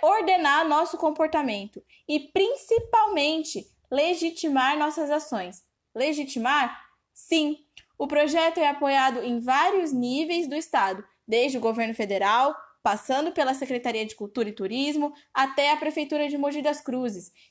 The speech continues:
que disponibilizaram recursos da Lei número quatorze mil e dezessete, de vinte e nove de junho de dois mil e vinte, que é a Lei Aldir Blanc, no qual a União coloca à disposição três bilhões de reais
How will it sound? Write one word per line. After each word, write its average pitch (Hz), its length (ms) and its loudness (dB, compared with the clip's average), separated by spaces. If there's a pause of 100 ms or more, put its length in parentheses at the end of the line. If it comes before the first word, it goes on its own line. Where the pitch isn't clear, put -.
que 277 180 -4
disponibilizaram 294 1040 0
recursos 277 800 -4 (180)
da 254 140 2
Lei 262 240 2
número 220 320 -4
quatorze 311 560 0
mil 233 300 -2
e 269 100 -4
dezessete, 240 800 -2 (400)
de 254 140 -4
vinte 269 220 0
e - 20 0
nove 285 260 2
de 302 120 -2
junho 269 360 -2
de 294 120 -8
dois 277 180 -2
mil 311 200 -2
e - 20 -8
vinte, 233 420 -4 (1500)
que 320 160 0
é 320 100 4
a 285 60 6
Lei 254 320 0
Aldir 262 420 0
Blanc, 226 360 0 (520)
no 262 140 0
qual 196 420 0
a 233 200 4
União 302 680 0 (140)
coloca 262 400 2
à 254 80 2
disposição 262 800 -2 (220)
três 294 420 0
bilhões 269 560 0
de 277 100 -4
reais 233 540 2